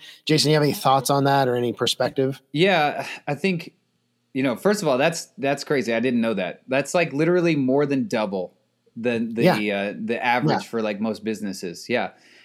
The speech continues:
Speaker 2: And,
Speaker 1: Mm-hmm.
Speaker 2: you know, and even in my mind, it's kinda like, well, if, you know, double is two to every one, it's like, if you just merge two of those
Speaker 1: <clears throat>
Speaker 2: part-time positions together, it creates a full-time
Speaker 1: Yep.
Speaker 2: position, then you can just compensate someone accordingly.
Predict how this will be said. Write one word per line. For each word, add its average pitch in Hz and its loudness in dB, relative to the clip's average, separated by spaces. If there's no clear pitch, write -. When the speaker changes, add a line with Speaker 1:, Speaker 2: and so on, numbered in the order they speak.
Speaker 2:
And, 139 0
Speaker 1:
Mm-hmm. 110 -4
Speaker 2:
you 165 4
know, 151 4
and 160 2
even 196 2
in 190 2
my 170 4
mind, 196 2
it's 175 -2
kinda 170 0
like, 156 0
well, 143 2
if, 135 -2
you 139 0
know, 113 0
double 143 2
is 127 -2
two 180 2
to 165 2
every 151 2
one, 139 2
it's 123 -2
like, 127 0
if 127 -6
you 156 -2
just 147 -6
merge 156 0
two 165 0
of 143 0
those 143 2
Speaker 1:
<clears throat> - -20
Speaker 2:
part-time 151 2
positions 151 0
together, 127 2
it 127 -4
creates 147 0
a - -12
full-time 196 2
Speaker 1:
Yep. 123 2
Speaker 2:
position, 135 -2
then 139 2
you 143 0
can 147 -2
just 135 -6
compensate 147 -4
someone 120 0
accordingly. 117 -2